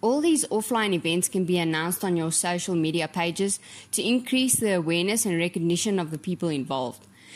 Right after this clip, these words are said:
People love to feel special, and if you can figure out how to make each great customer feel special,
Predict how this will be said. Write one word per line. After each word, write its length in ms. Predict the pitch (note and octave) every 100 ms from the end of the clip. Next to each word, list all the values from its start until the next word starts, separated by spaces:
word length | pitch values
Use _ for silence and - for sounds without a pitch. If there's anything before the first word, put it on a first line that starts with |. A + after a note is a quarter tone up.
| -
People 260 | - C#4 E4
love 280 | A3+ F3+ -
to 120 | A3
feel 280 | - F#3 F3
special, 480 | - C3+ E3+ - -
and 80 | -
if 100 | F3+
you 140 | G#3 A#3+
can 160 | E4+
figure 260 | D#4+ C4+ A#3
out 160 | G#3+
how 240 | G3+ E3+ G3+
to 180 | - B3
make 280 | G3+ F3+
each 320 | - A#3+ A#3 -
great 280 | F#3+ F#3
customer 540 | - F3+ - G3+ G#3 A#3+
feel 220 | - F#3
special, 520 | - - G3+ C4+ D#4